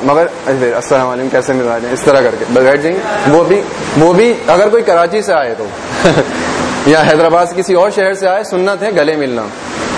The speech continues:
ٹھیک ہے، یا کوئی جا رہا ہو تو سنت ہے، تو وہ مل سکتے ہیں، کوئی بات نہیں، یا کوئی ہمارا بہت دور کا رشتہ دار ہو، اتنے دنوں بعد ملاقات ہوئی، ایک دفعہ گلے مل سکتے ہیں، کوئی بات نہیں، مگر یہ تین تین گلے ملنا،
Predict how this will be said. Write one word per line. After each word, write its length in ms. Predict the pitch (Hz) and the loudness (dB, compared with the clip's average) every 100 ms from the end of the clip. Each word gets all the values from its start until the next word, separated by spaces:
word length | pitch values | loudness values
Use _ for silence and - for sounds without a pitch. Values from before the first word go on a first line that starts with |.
| - | 0
ٹھیک 180 | 170 220 | 2 4
ہے، 100 | 214 - - | 0 -4 0
یا 100 | 165 180 | 2 4
کوئی 140 | 190 | 4
جا 240 | 151 151 | 4 4
رہا 80 | 175 | 4
ہو 160 | 175 180 | 0 -2
تو 80 | 175 | -4
سنت 380 | 165 147 147 127 | -2 -2 -2 -4
ہے، 80 | 107 - - - - | -8 -10 -12 -6 2
تو 80 | 135 | 4
وہ 100 | 143 | 6
مل 180 | 147 | 4
سکتے 260 | 151 175 208 | 2 0 0
ہیں، 80 | 208 | 0
کوئی 140 | 170 | 0
بات 220 | 160 165 185 | 2 0 0
نہیں، 100 | 170 | 0
یا 100 | 170 | 2
کوئی 200 | 196 185 | 2 2
ہمارا 260 | 185 185 160 | 0 -2 -2
بہت 280 | 185 185 160 147 | -2 0 -4 0
دور 140 | 175 190 | 0 2
کا 140 | 196 | 0
رشتہ 220 | 180 185 | -2 0
دار 220 | 170 170 | 0 0
ہو، 40 | 190 | -2
اتنے 180 | 190 190 | -4 -2
دنوں 240 | 175 185 | 0 0
بعد 160 | 180 180 | 0 -2
ملاقات 480 | 175 175 170 175 | -2 -2 -2 -2
ہوئی، 180 | 180 180 - - - | -2 -2 -4 -12 -2
ایک 220 | 185 190 | 0 2
دفعہ 200 | 190 190 | 2 2
گلے 200 | 160 151 | 2 0
مل 140 | 151 131 | 0 -2
سکتے 200 | 135 127 | -4 -2
ہیں، 80 | 220 | -2
کوئی 120 | 214 | 2
بات 180 | 196 185 | 2 0
نہیں، 100 | 180 | -2
مگر 80 | 180 | -2
یہ 100 | 175 175 | -2 0
تین 180 | 190 190 | -2 0
تین 140 | 196 | 0
گلے 180 | 170 175 | 0 0
ملنا، 280 | 170 170 | -2 -4